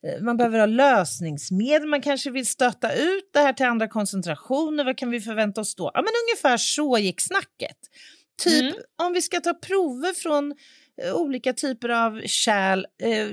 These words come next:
Speaker 1: kan vi då, kan vi då använda våra plastpipetter för att ta upp saltsyra med? Nej. Och jag åkte förbi, eh, sjukhuset, patologen, och bad, vi bad dem, "Eh,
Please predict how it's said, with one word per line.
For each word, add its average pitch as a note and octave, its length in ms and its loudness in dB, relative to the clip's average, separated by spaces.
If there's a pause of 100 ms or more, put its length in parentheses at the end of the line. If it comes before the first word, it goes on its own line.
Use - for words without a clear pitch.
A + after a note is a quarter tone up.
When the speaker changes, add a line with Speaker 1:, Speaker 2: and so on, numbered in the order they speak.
(100)
Speaker 1:
kan C#4 200 0
vi C4+ 80 0
då, A#3+ 300 0 (560)
kan C#4+ 60 -6
vi C4 60 -2
då C#4 80 4
använda C4 440 4 (160)
våra B3+ 100 6
plastpipetter - 1400 -2
för - 120 -2
att F4 160 -2
ta B3 300 6
upp G#3 260 2
saltsyra F3+ 800 2
med? F3 200 2
Nej. A3 220 4 (500)
Och E4 220 6 (360)
jag E4 320 4
åkte F#4 320 2
förbi, C#4 800 0
eh, C4 60 0
sjukhuset, D#4+ 720 0
patologen, C#4+ 880 2
och C4+ 140 0
bad, B3+ 400 4
vi A#3+ 140 -4
bad B3+ 280 4
dem, B3 320 4
"Eh, B3+ 320 0